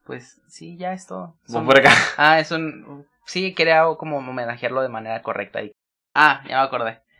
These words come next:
Speaker 1: Que no es, <laughs> no es que nos queramos
Speaker 2: De-, de-,
Speaker 1: aprovechar.
Speaker 2: después de diez minutos de divagación.
Speaker 1: No nos queremos aprovechar del tema,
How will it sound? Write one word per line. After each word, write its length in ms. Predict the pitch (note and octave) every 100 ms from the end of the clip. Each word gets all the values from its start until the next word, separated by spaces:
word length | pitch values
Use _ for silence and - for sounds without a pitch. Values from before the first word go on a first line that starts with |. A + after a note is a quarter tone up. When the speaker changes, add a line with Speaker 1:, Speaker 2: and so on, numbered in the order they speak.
| _ _
Speaker 1:
Que 120 | C#3+
no 80 | D3
es, 180 | D3 -
<laughs> 540 | - D3 - - - -
no 80 |
es 80 | D#3+
que 100 | -
nos 180 | D#4 -
queramos 220 | E3 D#3+
Speaker 2:
De-, 40 | D3
de-, 20 |
Speaker 1:
aprovechar. 380 | F#3 D#3 C#3+ D#3
Speaker 2:
después 300 | D3 C3+ D#3+
de 100 | F#3
diez 160 | F3 F3
minutos 380 | F3+ F3 F#3 F3
de 80 | D#3+
divagación. 680 | D3 C#3+ C#3+ D#3 E3 A3+ D#3+
Speaker 1:
No 120 | D#3+
nos 180 | F3 F#3+
queremos 260 | F3+ F3+ G3
aprovechar 480 | E3+ C#3 C3+ C#3
del 180 | D3 C#3+
tema, 340 | C3+ B2 A#2